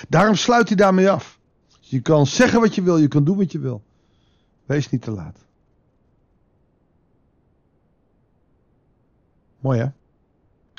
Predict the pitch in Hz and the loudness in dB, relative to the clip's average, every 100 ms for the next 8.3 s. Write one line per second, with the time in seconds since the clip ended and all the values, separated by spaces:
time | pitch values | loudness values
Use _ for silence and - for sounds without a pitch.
0 | - - _ _ - 139 147 117 147 160 | -20 -20 _ _ -4 -2 0 -2 -4 -8
1 | _ _ _ _ _ _ _ _ _ _ | _ _ _ _ _ _ _ _ _ _
2 | _ _ _ _ _ _ _ _ _ _ | _ _ _ _ _ _ _ _ _ _
3 | 147 190 - 214 - 156 165 160 196 226 | -2 0 4 2 4 4 4 2 -2 -4
4 | - 220 196 196 202 185 160 175 175 - | -2 -4 -2 -4 -4 -4 -2 -2 -2 -4
5 | 135 156 151 156 175 220 220 220 226 - | -6 0 2 2 4 2 4 2 2 0
6 | 214 214 - 190 - 180 185 180 - 196 | -2 -2 -2 -4 0 -2 -2 -6 -8 -6
7 | 180 190 151 - - 160 214 214 202 - | -2 -4 -6 -14 -6 2 2 2 -2 -6
8 | 175 - | -10 -12